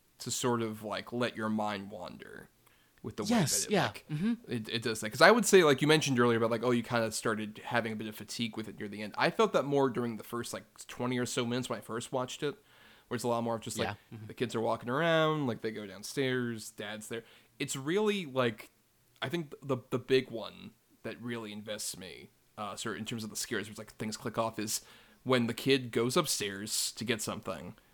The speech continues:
Speaker 1: and he's like, "Oh, I'm kinda scared up here. I'm gonna, the nightlight's unplugged.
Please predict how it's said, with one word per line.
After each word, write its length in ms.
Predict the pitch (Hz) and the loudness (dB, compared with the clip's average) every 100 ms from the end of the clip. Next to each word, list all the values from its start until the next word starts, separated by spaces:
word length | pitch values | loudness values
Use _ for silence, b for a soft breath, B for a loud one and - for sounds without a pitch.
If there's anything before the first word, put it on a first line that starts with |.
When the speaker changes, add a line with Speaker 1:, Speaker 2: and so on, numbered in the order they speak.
| b b b - | b b b -6
Speaker 1:
and 120 | 107 | -4
he's 180 | 107 107 | -2 -2
like, 160 | 107 - | -4 0
"Oh, 240 | 120 117 | 4 4
I'm 80 | 101 | 2
kinda 220 | 113 113 | -2 -4
scared 340 | 101 - 113 110 | -4 0 0 0
up 80 | 107 | -2
here. 100 | 110 | -2
I'm 100 | 117 | -2
gonna, 160 | 117 - | -4 0
the 60 | |
nightlight's 340 | 117 120 104 110 | 2 2 0 -8
unplugged. 520 | 98 - 95 120 | -6 -4 -4 -6